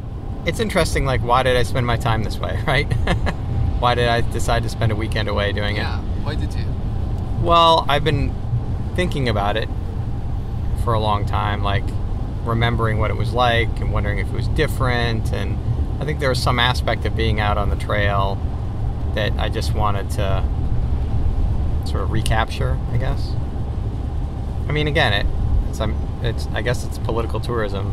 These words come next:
Speaker 1: but I guess if you're gonna spend a vacation doing something, this is not a bad way to spend it, right?
Speaker 2: Right.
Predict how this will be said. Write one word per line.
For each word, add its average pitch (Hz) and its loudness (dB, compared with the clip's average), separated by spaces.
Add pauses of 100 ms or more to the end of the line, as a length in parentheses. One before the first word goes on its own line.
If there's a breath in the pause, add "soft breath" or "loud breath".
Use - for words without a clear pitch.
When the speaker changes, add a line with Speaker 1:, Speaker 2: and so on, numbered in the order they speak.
Speaker 1:
but - -2 (800)
I - -4
guess 123 -2
if - -6
you're 120 -4
gonna 110 -4
spend 120 -2
a 113 -2
vacation 110 -2
doing 104 -4
something, 113 -4
this 110 -4
is 120 -4
not 120 2
a 131 2
bad 120 0
way 107 -2
to 101 -4
spend 98 -4
it, 127 -4 (100)
right? - -4 (300)
Speaker 2:
Right. - -4